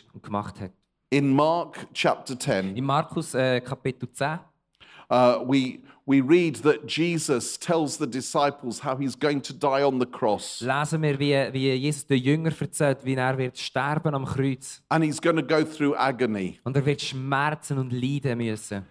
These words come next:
Speaker 2: And then John and his brother James,
Speaker 1: Und dann der Johannes und sein Bruder Jakobus,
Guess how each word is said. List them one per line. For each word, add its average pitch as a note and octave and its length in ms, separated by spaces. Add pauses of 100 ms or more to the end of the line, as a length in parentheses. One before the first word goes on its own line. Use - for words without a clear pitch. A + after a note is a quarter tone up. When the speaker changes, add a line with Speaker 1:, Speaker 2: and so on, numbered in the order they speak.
(160)
Speaker 2:
And D#3+ 180
then D#3+ 240
John F#3+ 320
and F3+ 100
his D#3+ 140
brother E3 360
James, A#2 560
Speaker 1:
Und B2+ 160
dann D3+ 160
der C#3+ 120
Johannes D#3 520
und D3 80
sein D3 160
Bruder F3 240
Jakobus, D#3+ 800